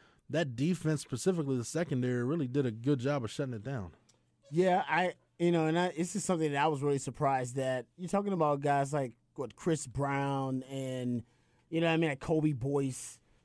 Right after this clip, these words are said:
Speaker 2: you know, playing really well. And these are guys who we assume not would be buried on the depth chart,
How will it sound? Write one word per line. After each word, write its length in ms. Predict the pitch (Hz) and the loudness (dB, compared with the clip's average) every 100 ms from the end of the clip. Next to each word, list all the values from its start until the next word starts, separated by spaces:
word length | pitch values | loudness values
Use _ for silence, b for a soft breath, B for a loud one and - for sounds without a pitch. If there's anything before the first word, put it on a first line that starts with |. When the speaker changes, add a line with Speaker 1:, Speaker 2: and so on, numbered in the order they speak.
| _ | _
Speaker 2:
you 80 | 156 | 0
know, 140 | 139 | 0
playing 420 | 131 170 151 143 | 0 0 2 2
really 220 | 143 143 | 2 0
well. 300 | 135 143 139 | 0 2 2
And 140 | 139 135 | 2 2
these 160 | 180 | 2
are 60 | 170 | 0
guys 420 | 143 147 143 139 | 2 2 2 0
who 220 | 170 151 | 0 2
we 260 | 135 139 214 | 2 2 4
assume 500 | 170 - 156 147 147 | 2 0 -2 0 2
not 180 | 262 262 | 2 2
would 120 | 170 | 2
be 120 | 147 | 2
buried 520 | 120 110 160 143 143 | -2 -2 0 2 0
on 140 | 135 131 | -2 -4
the 60 | |
depth 340 | 120 107 131 - | -4 -6 -6 -8
chart, 460 | - 131 117 - | -4 -4 -4 -12